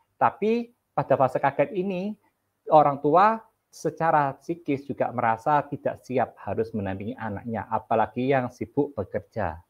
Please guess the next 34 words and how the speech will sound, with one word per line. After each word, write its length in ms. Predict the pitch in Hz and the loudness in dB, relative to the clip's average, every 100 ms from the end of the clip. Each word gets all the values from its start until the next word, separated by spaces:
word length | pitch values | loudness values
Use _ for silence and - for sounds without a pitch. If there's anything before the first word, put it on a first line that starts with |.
| _ _ _ _ | _ _ _ _
Dan 160 | 104 | -4
ini 240 | 95 98 131 | -2 0 -2
juga 240 | 120 - | -2 -4
menjadi 320 | 110 95 101 | -4 -4 -6
sebuah 320 | 104 98 95 - | -10 -6 -4 -2
problema 480 | 104 - 92 98 | -4 -2 -4 -4
tertentu 560 | 104 98 101 98 151 156 | -6 -6 -6 0 0 0
bagi 400 | 101 92 110 110 | -4 -6 -4 -6
pendidikan 400 | 101 90 - 95 - | -6 -12 -10 -14 -10
anak. 320 | 104 98 - _ _ _ | -8 -8 -10 _ _ _
Dan 320 | 123 120 120 | 10 12 10
anak-anak 480 | 139 131 127 117 170 | 6 4 4 2 -2
juga 240 | 120 - 120 | -4 -4 -2
tidak 260 | 135 - | -2 -4
terbiasa 760 | - - 147 156 156 151 139 - | -6 -4 0 0 2 2 2 2
belajar 240 | 117 107 | -2 0
bersama 320 | 123 117 123 127 | -4 -4 -4 -4
dengan 240 | 117 113 | -6 -4
orang 240 | 117 120 | -4 -4
tua, 320 | - 156 143 147 | -4 0 0 2
yang 320 | 170 165 - | 2 2 0
artinya 560 | 156 - 190 214 208 | -6 -4 -4 0 -2
apa? 160 | - 147 | 0 -2
Biasanya 480 | - 156 147 190 247 | 2 2 2 0 0
dia 160 | 247 | 0
belajar 280 | 254 156 185 | 2 0 -2
dengan 200 | 175 175 | -4 -6
gurunya, 560 | 170 202 247 285 202 185 - - _ - | -4 -4 0 0 0 -4 -10 -20 _ 4
biasanya 400 | 135 170 170 202 | 4 4 -2 0
dia 240 | - 190 | 0 0
belajar 400 | - 120 113 185 | 2 2 4 2
bersama 320 | - - 147 | 0 -4 -2
dengan 240 | 143 127 135 | 0 0 0
teman-temannya. 880 | 156 151 147 175 185 185 156 117 | 0 0 0 0 0 2 2 2